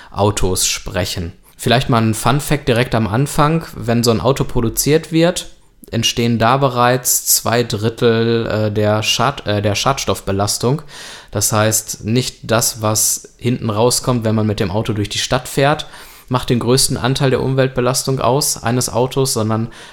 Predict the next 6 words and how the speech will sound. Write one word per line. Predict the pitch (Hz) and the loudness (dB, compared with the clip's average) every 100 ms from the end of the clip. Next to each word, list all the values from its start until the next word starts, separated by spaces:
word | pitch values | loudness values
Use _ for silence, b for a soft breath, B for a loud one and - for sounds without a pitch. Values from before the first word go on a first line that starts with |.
| B | B
bereits | 98 98 104 104 - - - - | -6 -2 -2 0 -2 -2 -12 -10
zwei | - 98 | -6 -4
Drittel | 104 101 110 117 113 127 | -2 -2 0 0 -2 -4
in | 110 | -2
der | 110 | -2
Produktion. | - 104 104 - - 92 | 2 0 0 -2 -2 -2